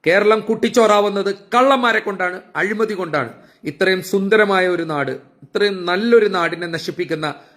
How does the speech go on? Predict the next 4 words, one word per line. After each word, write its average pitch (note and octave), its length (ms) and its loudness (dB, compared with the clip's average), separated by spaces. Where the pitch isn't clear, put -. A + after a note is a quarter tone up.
രാഷ്ട്രീയക്കാരെ F3 880 2
ദൈവം A3+ 340 4
ശിക്ഷിക്കട്ടെ F#3 540 -4
എന്ന് D#3+ 340 -2